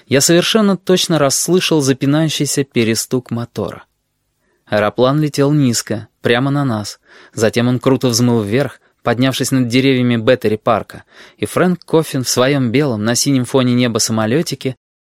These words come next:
принялся вычерчивать петли и закладывать виражи на потеху собравшимся внизу,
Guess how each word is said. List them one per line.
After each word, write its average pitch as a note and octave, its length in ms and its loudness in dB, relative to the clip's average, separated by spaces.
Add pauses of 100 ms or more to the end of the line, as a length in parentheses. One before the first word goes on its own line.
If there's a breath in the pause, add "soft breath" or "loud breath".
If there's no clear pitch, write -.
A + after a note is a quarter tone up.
принялся D#3 480 2
вычерчивать E3 600 0
петли D#3+ 600 -2
и D3 60 2
закладывать D#3 680 0
виражи C#3+ 520 0
на G2+ 140 -6
потеху - 480 -2
собравшимся B2 680 -2
внизу, A#2 380 -4